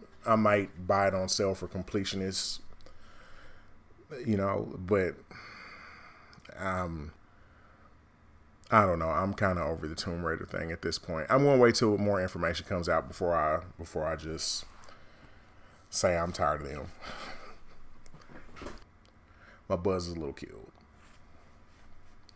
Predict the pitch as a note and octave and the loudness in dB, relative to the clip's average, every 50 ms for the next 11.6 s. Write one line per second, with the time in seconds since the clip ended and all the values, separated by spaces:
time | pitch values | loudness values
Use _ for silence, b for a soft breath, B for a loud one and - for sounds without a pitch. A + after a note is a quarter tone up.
0 | - - A2 A2 A2 A2 G#2+ G#2 A2 A2 G2+ - G2+ G2+ A2 A2 - - G#2 G2 | -2 4 6 8 10 10 10 8 8 8 8 10 10 10 8 8 8 6 6 6
1 | E2+ F#2 F#2 F#2+ G2+ G2 G2 G2+ G2+ G2+ G#2 G2 G2 F#2+ F#2+ - - - - - | 6 4 4 2 2 2 4 4 4 4 4 4 4 2 0 -2 -4 -6 -6 -6
2 | - - - - - - B B B B B B B B B B B B B - | -6 -6 -6 -8 -6 -6 B B B B B B B B B B B B B 0
3 | A2 G#2+ G#2+ G#2 G2 E2 G2+ G2+ G#2 G#2+ A2 G#2+ G2 G#2+ G#2+ G#2 G#2 G#2 G2 F#2 | 4 6 6 6 4 4 2 4 6 6 6 6 6 6 6 6 4 4 0 -2
4 | - - - G#2+ - D#2+ D#2+ E2+ G#2 G2+ G#2 G2 F#2+ F#2 F#2 F#2 F2+ E2+ E2+ - | -4 2 4 4 4 4 4 4 4 6 6 4 4 2 0 0 0 0 -2 -6
5 | - - G#2+ F#2+ F#2 F2 E2 D#2 D2+ D2+ D#2 D2+ - - - - - - - - | 0 2 4 4 6 4 2 2 0 -2 -2 -4 -6 -10 -14 -20 -20 -20 -20 -20
6 | - - - - - - - - B2 C#3 C#3 - C3 C#3 C#3+ C3+ - A2+ A2 C3+ | -20 -20 -20 -20 -20 -20 -4 2 4 6 6 8 10 12 12 12 10 8 6 6
7 | C#3+ C#3 - - - C#3+ C3+ - B2+ A2 G2 G#2 G#2 - - - G#2 G2+ G2 G2 | 6 6 4 4 2 2 4 6 6 6 6 6 2 -2 -2 0 2 2 4 4
8 | G2+ G2 - - - B2 A2 A2+ A2 G#2+ G#2+ G#2+ - A2 G2+ G2+ G2+ - - G#2 | 2 2 0 2 4 4 6 6 4 2 0 2 2 2 2 2 0 2 2 4
9 | G2 G2 G2 F#2+ - - A#2 G#2+ - F#2+ F2 E2+ G2 F2+ E2+ D#2+ - - E2+ D#2+ | 4 4 2 0 0 -2 -2 0 -2 -2 0 0 0 0 0 -2 -4 -4 -4 -2
10 | D2 C#2+ C#2 - C#2 C#2 C2 C2+ C2 - - b b b b b b b b b | -2 -4 -6 -6 -6 -4 -4 -4 -6 -8 -14 b b b b b b b b b
11 | - - F#2+ F#2 F2+ F2 E2+ E2 D#2+ D#2 D#2+ F2+ | -4 -2 0 2 2 2 0 -2 -4 -6 -8 -10